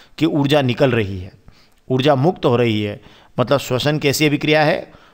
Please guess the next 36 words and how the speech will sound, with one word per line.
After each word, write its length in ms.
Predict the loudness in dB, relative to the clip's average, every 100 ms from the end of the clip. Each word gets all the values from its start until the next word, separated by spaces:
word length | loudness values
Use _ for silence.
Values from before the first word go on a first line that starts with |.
| _ _ -6
ऊष्माक्षेपी 1080 | -4 0 0 0 -4 -14 -12 -2 -2 0 -2
अभिक्रिया 440 | -2 -4 -8 -12
है। 180 | -14 -18 -20 -20 -20 -20 -20 _ 2
और 140 | 2
जब 200 | 2 0
भी 100 | 0
हम 240 | 0 -2
श्वसन 440 | -4 -2 0 0 0
के 80 | 0
बारे 240 | 0 0
में 120 | -2
सामान्य 440 | -2 0 0 0 0
तौर 200 | -2 -2
पर 140 | 0
बात 280 | 0 0 -2
करते 240 | -4 0
हैं, 160 | -2 -2
श्वसन 380 | -2 -2 0 2
या 100 | 2
रेस्पिरेशन 600 | 0 -4 -4 -2 -2 -4
की 100 | -4
बात 260 | -4 -6 -8
करते 220 | -8 -6
हैं, 80 | 0
तब 120 | 2
हम 240 | 2 0 -8 -20 -20 -20 _
उस 180 | -2 0
समय 240 | 0 0
वायवीय 500 | 2 2 2 4 2
श्वसन 380 | 2 -4 -4 -4
की 120 | -2
बात 260 | -2 -2 -4
कर 140 | -6
रहे 160 | -4 -6
होते 260 | -8 -12 -16
हैं। 160 | -18